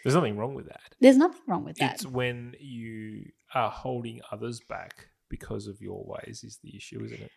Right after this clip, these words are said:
Speaker 2: That's exactly right.
Speaker 1: Yeah.
Speaker 2: 'Cause, you know, if you think about in change,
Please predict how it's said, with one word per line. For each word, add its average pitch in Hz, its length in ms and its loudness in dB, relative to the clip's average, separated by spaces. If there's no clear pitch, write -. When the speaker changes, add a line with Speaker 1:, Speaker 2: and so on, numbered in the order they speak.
Speaker 2:
That's 185 200 6
exactly 160 380 -2
right. 165 300 0
Speaker 1:
Yeah. 170 60 -14
Speaker 2:
'Cause, 185 460 2
you 180 100 -6
know, 170 100 -6
if 160 180 -10
you 196 60 2
think 220 300 2
about 165 400 0
in 175 240 4
change, 196 840 -2